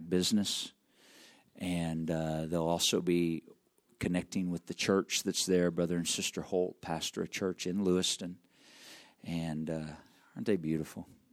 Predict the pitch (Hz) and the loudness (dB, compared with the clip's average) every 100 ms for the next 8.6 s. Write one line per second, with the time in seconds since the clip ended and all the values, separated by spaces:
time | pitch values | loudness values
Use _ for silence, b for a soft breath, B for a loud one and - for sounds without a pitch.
0 | _ _ _ B B B - 98 98 - | _ _ _ B B B -2 2 2 2
1 | 92 82 - - - 82 78 82 82 82 | 0 0 0 0 0 0 0 2 0 0
2 | 80 82 78 76 78 82 - 78 - 80 | -2 -6 -6 -10 -10 -12 -12 -12 -10 -10
3 | 82 78 - 82 78 - 67 87 87 92 | -4 -4 -4 -8 -8 -10 -12 -12 -14 -18
4 | - _ _ _ _ _ _ - - _ | -20 _ _ _ _ _ _ -20 -20 _
5 | _ 370 370 415 440 _ _ _ _ 427 | _ _ _ _ _ _ _ _ _ _
6 | 453 _ _ _ _ _ _ _ _ _ | _ _ _ _ _ _ _ _ _ _
7 | _ b b b _ - - 87 90 87 | _ b b b _ -18 -4 0 2 0
8 | 80 78 76 76 76 | -4 -6 -8 -10 -12